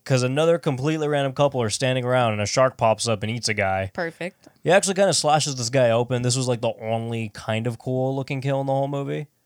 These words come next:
Speaker 1: He, like, slashed him in the chest and he kinda, like, squirted some blood
Speaker 2: Oh,
Speaker 1: and
Speaker 2: wait,
Speaker 1: stuff.
Speaker 2: this wasn't, this wasn't a random kill. This was that guy that D'Angelo was with.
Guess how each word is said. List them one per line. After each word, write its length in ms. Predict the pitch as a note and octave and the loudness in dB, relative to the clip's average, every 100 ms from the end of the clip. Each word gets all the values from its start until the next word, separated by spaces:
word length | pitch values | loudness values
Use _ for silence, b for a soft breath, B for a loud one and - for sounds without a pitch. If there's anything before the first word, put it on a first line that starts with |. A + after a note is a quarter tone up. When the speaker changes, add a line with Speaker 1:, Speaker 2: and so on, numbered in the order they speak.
| _ | _
Speaker 1:
He, 80 | - | -6
like, 160 | C3 A#2 | -2 -2
slashed 320 | - A#2 A2+ | 0 0 0
him 80 | C3 | -2
in 40 | |
the 80 | A2 | -4
chest 380 | - A2 A2 - | -2 -2 -2 -2
and 80 | A2 | -6
he 40 | |
kinda, 160 | G#2+ G#2 | -6 -6
like, 220 | G2+ F#2 | -6 -8
squirted 340 | - - G#2+ G#2 | -10 -8 -8 -8
some 120 | G#2+ | -8
blood 180 | G2 G#2 | -4 0
Speaker 2:
Oh, 20 | |
Speaker 1:
and 60 | F#4+ | 0
Speaker 2:
wait, 80 | C#4+ | 0
Speaker 1:
stuff. 120 | - | -2
Speaker 2:
this 160 | F4 - | -4 -6
wasn't, 420 | F4 C4+ G#3 - _ _ _ _ _ - | -6 -6 -8 -12 _ _ _ _ _ -10
this 180 | F4 | -8
wasn't 320 | - A3+ G3+ - | -4 -4 -2 -4
a 100 | F3+ | -2
random 360 | F3 F3 F3 | 0 0 -4
kill. 240 | F3 F3+ G3+ | -6 -6 -4
This 180 | A3+ | -6
was 380 | A#3+ B3 A3 - - | -4 -6 -6 -10 -2
that 420 | G#3 G3+ F#3+ G#3 | 0 0 -2 -4
guy 200 | F#3+ G3 | -2 0
that 220 | G#3 F3+ | -2 -4
D'Angelo 580 | G3 F3+ G3 G#3 F3+ - | -4 -4 -4 -4 -8 -8
was 180 | - - | -12 -14
with. 280 | F3 G2+ | -16 -16